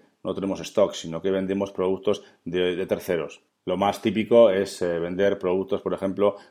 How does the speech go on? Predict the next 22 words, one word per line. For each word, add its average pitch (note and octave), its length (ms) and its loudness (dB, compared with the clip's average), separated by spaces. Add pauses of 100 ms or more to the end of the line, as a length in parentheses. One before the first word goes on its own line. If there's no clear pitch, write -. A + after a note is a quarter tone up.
(100)
de G2 240 4
Amazon, E2+ 480 -4
¿no? F#2+ 260 -2
En E2+ 120 -10
nuestra, D#2+ 720 -6 (280)
creamos F2 300 -2
una F#2 140 -4
tienda F2 180 -6
online, G#2+ 380 0
una F2 280 -6
página F2+ 280 -6
web, G#2 280 2 (220)
donde G#2+ 380 2
vamos G2+ 340 -2
a, G#2 320 -2
eh, F2+ 400 -6
vender G2 460 -2
productos F#2+ 480 0
de F2+ 100 0
Amazon. D#2 400 -4 (140)
Los - 400 -10
anunciamos A2+ 600 2